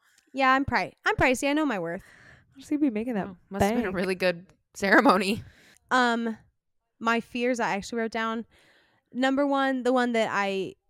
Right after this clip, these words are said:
Speaker 1: uh, interact with the most is spiders.
Speaker 2: Yeah, you
Speaker 3: Ugh,
Speaker 2: don't.
Speaker 3: yuck.
Speaker 1: I just
Speaker 2: Any kind of
Speaker 1: can't do it.
Speaker 2: spider?
Speaker 1: Can't.
Speaker 2: Okay.
Speaker 1: No, any kind. 'Cause even the little ones,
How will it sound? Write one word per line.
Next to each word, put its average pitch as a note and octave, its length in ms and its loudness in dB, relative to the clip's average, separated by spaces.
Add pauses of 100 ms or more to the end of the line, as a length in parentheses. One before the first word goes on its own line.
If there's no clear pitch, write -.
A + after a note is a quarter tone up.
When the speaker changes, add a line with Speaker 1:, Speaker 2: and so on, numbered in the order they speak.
(120)
Speaker 1:
uh, E3+ 360 -6 (100)
interact G3+ 460 -4
with G3+ 160 -8
the F#3+ 60 -8
most F3+ 380 -8
is E3+ 400 -6 (320)
spiders. E3 680 -6
Speaker 2:
Yeah, D#4 320 0
you C#4 180 2
Speaker 3:
Ugh, C#4 60 0
Speaker 2:
don't. D4+ 440 -4
Speaker 3:
yuck. - 380 -20 (1040)
Speaker 1:
I B3 260 2
just A3 380 -4 (240)
Speaker 2:
Any B3 240 2
kind D#4+ 280 2
of F4 60 4
Speaker 1:
can't - 40 -6
do - 20 -8
it. - 80 -8
Speaker 2:
spider? F4 540 4 (680)
Speaker 1:
Can't. E3 300 -12
Speaker 2:
Okay. B3+ 480 -8 (400)
Speaker 1:
No, F3+ 300 -10 (300)
any G3+ 240 -8
kind. G3 400 -12 (320)
'Cause D#4 160 4
even E4+ 180 4
the E4 100 4
little E4 260 2
ones, A3+ 240 2